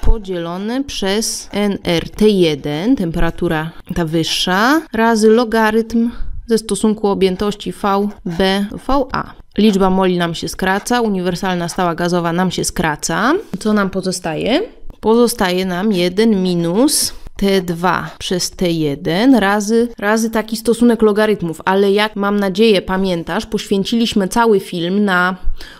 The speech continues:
udowodnienie sobie takiej własności dla silnika Carnota, że taki stosunek tej objętości do tej jest równy stosunkowi tej objętości do tej, tak? Jeśli sobie,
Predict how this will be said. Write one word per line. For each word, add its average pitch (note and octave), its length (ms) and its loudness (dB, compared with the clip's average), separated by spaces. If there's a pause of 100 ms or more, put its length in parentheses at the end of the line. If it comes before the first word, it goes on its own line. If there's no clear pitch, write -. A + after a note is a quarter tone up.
udowodnienie G3 840 2
sobie F#3 300 -2
takiej F#3 360 -4
własności F3+ 840 -2
dla F#3+ 120 2
silnika F#3 480 -2
Carnota, F3+ 800 -2
że F#3 520 0
taki G#3 280 -4
stosunek F#3 640 -4
tej G#3+ 280 4
objętości F3+ 840 -2
do E3+ 180 2
tej F3+ 680 0
jest D4+ 280 0
równy C4+ 600 4
stosunkowi A3 920 2 (1000)
tej G#3+ 160 6
objętości G3+ 840 0 (220)
do A3 180 2
tej, - 260 -12
tak? G#3+ 320 -4
Jeśli F3+ 220 -8
sobie, F3+ 340 -2